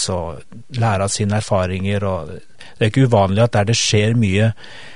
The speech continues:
spennende, mye godt, mye vekkelse, mye vekst. Der kommer også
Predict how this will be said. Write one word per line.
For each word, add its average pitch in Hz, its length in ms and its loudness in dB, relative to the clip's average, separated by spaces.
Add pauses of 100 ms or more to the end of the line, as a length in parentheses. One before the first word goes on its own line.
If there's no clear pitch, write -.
(440)
spennende, 104 760 2
mye 104 600 4
godt, - 640 0
mye 101 340 0
vekkelse, 110 920 0
mye 98 440 2 (100)
vekst. - 680 -2 (220)
Der 107 240 2
kommer 98 400 -2
også 98 500 2